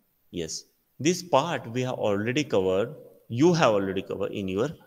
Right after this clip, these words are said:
basic of power system generation. Power system generation technology or basic of power system.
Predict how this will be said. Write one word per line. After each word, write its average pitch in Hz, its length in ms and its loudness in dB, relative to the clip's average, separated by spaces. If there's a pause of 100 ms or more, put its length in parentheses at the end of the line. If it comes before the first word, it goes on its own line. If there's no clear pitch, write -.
(880)
basic 135 520 4
of 110 340 6 (100)
power 95 220 10
system 110 460 0
generation. 87 560 -6 (360)
Power 98 300 4 (260)
system 104 340 -8
generation 95 400 -2
technology 95 480 -2
or 95 80 -2 (160)
basic 104 340 -4
of 110 200 -4
power - 200 -4
system. - 400 -12